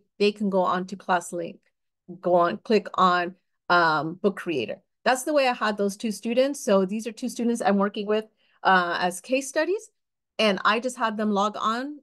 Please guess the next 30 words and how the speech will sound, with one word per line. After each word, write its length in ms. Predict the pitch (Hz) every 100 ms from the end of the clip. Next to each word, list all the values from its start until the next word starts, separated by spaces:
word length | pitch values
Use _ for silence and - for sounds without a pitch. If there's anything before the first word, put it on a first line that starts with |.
| -
They 240 | 202 202
were 140 | 220 214
able 220 | 208 208
to 120 | 220
find 360 | 208 196 214 202
Book 160 | 214
Creator, 500 | - 220 220 226 277 _ _ _ _ _ _ _ -
and 420 | 196 190 185 180
I 120 | - 185
gave 160 | 196
them 100 | 202
the 80 | 196
code, 340 | - 240 349 285
and 160 | 202 185
they 80 |
were 120 | 185 185
able 120 | 185
to 120 | 185
share 320 | 190 190 180
it. 180 | 175 180 _ _ _ _ -
So 400 | 220 196 175 - _ -
I 120 | 180
do 180 | 175 190
believe 240 | 196 190
they 120 | 185
have 180 | 175 165
access 360 | 160 170 - 170
to 140 | -
that. 160 | 151 - _ _ _ _
Uh, 300 | 185 180 180